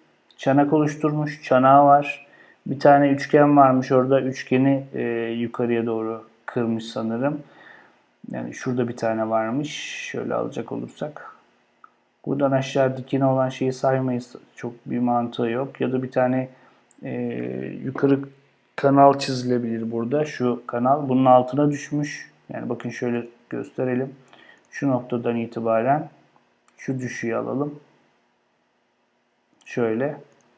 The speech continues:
Burada bir tane kanal varmış ve bu kanalın karşılığını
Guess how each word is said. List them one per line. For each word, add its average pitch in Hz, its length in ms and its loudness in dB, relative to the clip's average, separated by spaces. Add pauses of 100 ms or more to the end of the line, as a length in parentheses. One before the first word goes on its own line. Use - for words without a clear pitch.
(140)
Burada 135 240 0
bir 127 80 -6
tane 117 280 -2
kanal 139 360 4
varmış 147 600 2 (180)
ve 143 120 -6
bu 143 80 -6
kanalın 135 480 0 (4000)
karşılığını 131 640 -2